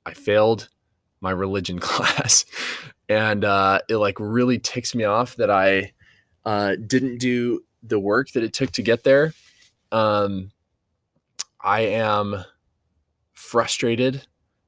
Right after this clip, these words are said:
that I procrastinated. It was, uh, you know, there was, uh,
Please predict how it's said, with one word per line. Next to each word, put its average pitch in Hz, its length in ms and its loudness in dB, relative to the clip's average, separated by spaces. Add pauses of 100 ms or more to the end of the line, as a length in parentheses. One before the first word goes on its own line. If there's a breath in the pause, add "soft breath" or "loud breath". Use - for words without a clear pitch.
(120)
that 101 440 0
I 98 400 -2
procrastinated. 117 1040 0
It 110 80 -6
was, 104 420 0
uh, 98 320 -2 (260)
you 107 100 -10
know, 98 160 -4
there 104 160 -4
was, 98 240 -4 (340 soft breath)
uh, 98 240 0